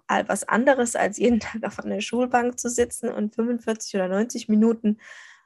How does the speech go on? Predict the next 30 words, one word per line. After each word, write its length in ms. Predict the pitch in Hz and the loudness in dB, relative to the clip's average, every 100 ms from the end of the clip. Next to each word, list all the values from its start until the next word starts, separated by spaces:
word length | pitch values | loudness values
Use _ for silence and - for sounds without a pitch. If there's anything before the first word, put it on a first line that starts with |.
| - | 2
auszuhalten. 800 | 190 240 - 220 208 202 202 185 | 4 4 2 0 2 0 0 -2
Und 100 | 202 | -2
da 60 | |
hat 160 | 202 202 | -2 -4
sie 280 | - 214 - | -4 -4 -4
extra 420 | 107 - - 202 | -4 -4 -2 0
was 200 | 202 - | 0 0
für 100 | 208 | -4
diese 480 | - 226 226 233 233 - - _ | 0 2 4 4 0 -12 -20 _
Jugendlichen 500 | 208 226 220 220 214 | -2 2 4 2 0
entwickelt, 680 | - 202 208 214 247 247 - _ - - _ - | -4 -2 -2 4 4 4 -4 _ -20 -20 _ -2
was, 340 | 202 202 190 | 2 2 0
wo 100 | 190 | 0
ich 140 | 208 | 0
denke, 460 | - 196 214 208 208 | 2 2 4 2 0
ja, 300 | - 196 214 | 0 0 0
so 160 | 220 202 | 0 0
sollte 300 | 202 208 202 | 0 0 -2
es 140 | 202 | -4
sein. 280 | - 220 226 | -2 0 0
Wir 80 | 190 | 0
müssen 260 | 196 - | -2 -6
uns 220 | 180 208 - | -6 -8 -8
die 120 | 214 | -14
Kinder, 360 | - 247 277 | 0 2 4
die 120 | 220 196 | 2 4
Menschen, 640 | 202 196 262 - 254 247 | 4 4 2 -2 -2 -2
die 120 | 226 | 0
dahinter 420 | 214 220 220 220 | 2 4 4 2
stehen, 520 | 220 - 214 208 214 | -2 -2 0 2 0